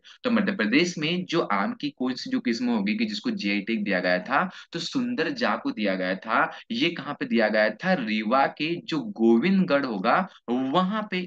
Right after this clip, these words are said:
इसको दिया गया था। तो लिख लो बढ़िया सा, रीवा के गोविंदगढ़, रीवा के गोविंदगढ़ को लिख लीजिए, ठीक है। तो ये तो हमारे एमपीजीके के पांच question हमारे complete हो जाएंगे, जो बहुत ही अच्छे क्वेश्चन थे यहाँ पे।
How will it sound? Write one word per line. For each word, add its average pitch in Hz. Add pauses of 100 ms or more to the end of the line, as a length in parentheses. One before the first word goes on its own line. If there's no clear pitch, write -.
इसको 175
दिया 90
गया 80
था। -
तो 117
लिख 110
लो 135
बढ़िया 113
सा, 143 (300)
रीवा 113
के 180 (200)
गोविंदगढ़, 98 (1600)
रीवा 104
के - (240)
गोविंदगढ़ 113
को 92
लिख 143
लीजिए, - (240)
ठीक 185
है। - (340)
तो 165
ये 143
तो 147
हमारे 165
एमपीजीके 131
के 147
पांच 117
question 120
हमारे 110
complete 117
हो 131
जाएंगे, 107 (140)
जो 143
बहुत 123
ही 165
अच्छे -
क्वेश्चन 90
थे -
यहाँ 80
पे। 76